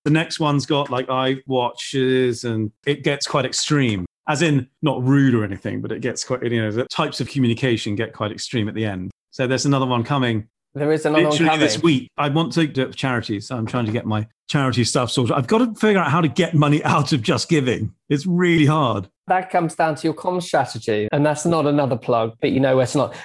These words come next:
Speaker 2: But I mean, all of these things, it's about engagement, it's about impact, it's about reach. You know, you can amplify your brand because,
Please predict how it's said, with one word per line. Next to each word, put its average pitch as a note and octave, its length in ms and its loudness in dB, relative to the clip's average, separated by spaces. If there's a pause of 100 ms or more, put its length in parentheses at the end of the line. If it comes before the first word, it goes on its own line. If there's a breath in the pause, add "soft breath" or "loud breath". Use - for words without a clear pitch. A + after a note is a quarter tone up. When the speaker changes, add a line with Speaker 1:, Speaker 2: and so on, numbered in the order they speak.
Speaker 2:
But G3+ 60 4
I F#3+ 40 4
mean, G#3 140 4
all A3+ 140 6
of F3 60 2
these D3 160 2
things, C3+ 180 2
it's D3+ 140 -2
about D3+ 240 2
engagement, C#3+ 640 2
it's - 140 -6
about B2+ 400 2
impact, C3+ 540 0
it's A#2 100 -8
about B2+ 260 0
reach. C#3+ 600 0 (360)
You C3+ 60 -4
know, C3 80 2
you C#3+ 160 2
can D3 120 0
amplify C#3+ 520 0
your C3 160 2
brand C3 460 -2
because, A#2+ 460 -4